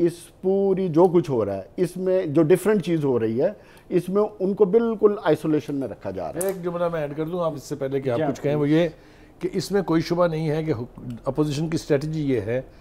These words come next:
Speaker 2: कि अब हम एमक्यूएम से और काफ लीग पर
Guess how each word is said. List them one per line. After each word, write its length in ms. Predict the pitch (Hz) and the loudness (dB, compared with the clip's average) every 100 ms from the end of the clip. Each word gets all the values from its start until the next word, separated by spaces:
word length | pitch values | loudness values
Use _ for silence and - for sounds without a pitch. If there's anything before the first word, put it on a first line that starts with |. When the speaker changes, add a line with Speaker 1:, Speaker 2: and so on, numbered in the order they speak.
| - - | -20 -16
Speaker 2:
कि 60 | - | -2
अब 200 | 160 135 | 0 2
हम 320 | 160 165 - - | 0 0 -6 -2
एमक्यूएम 420 | 131 135 170 175 | 0 2 4 4
से 300 | 165 165 180 - - - | 2 -2 -2 -4 -20 -4
और 200 | 131 120 - | -2 -2 2
काफ 300 | 139 147 143 | 4 4 2
लीग 240 | 147 151 | 0 0
पर 420 | - 143 127 117 | 2 0 0 -6